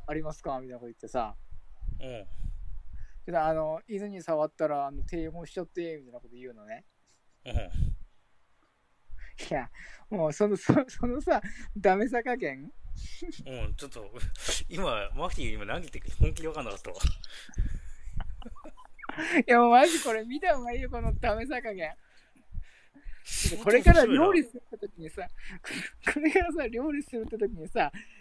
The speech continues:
Speaker 1: 犬とじゃれ合うとかさ、もう、もうその時点でさ、やる気ないじゃん。
Speaker 2: <laughs> まあ、ちょっと、何を言ってるのか本気で分かんないわ。<laughs>
Speaker 1: ほ-、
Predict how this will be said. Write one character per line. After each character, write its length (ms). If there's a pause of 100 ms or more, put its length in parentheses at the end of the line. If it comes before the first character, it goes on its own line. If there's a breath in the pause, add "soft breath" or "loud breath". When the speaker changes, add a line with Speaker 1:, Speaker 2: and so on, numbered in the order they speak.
Speaker 1:
犬 280
と 120
じ 160
ゃ 80
れ 160
合 120
う 40
と 100
か 120
さ、 340
も 200 (200)
う、 40
も 60
う 20
そ 180
の 120
時 120
点 120
で 60
さ、 80
や 160
る 100
気 120
な 140
い 80
じ 100
ゃ 100
ん。 60 (460 loud breath)
Speaker 2:
<laughs> 260
ま 80 (500)
あ、 180
ち 140
ょ 40
っ 20
と、 120 (600 loud breath)
何 320
を 100
言 120
っ 20
て 160
る 80
の 60
か 120
本 200
気 80
で 60
分 80
か 80
ん 60
な 80
い 20
わ。 140
<laughs> 80 (3500 loud breath)
Speaker 1:
ほ-、 280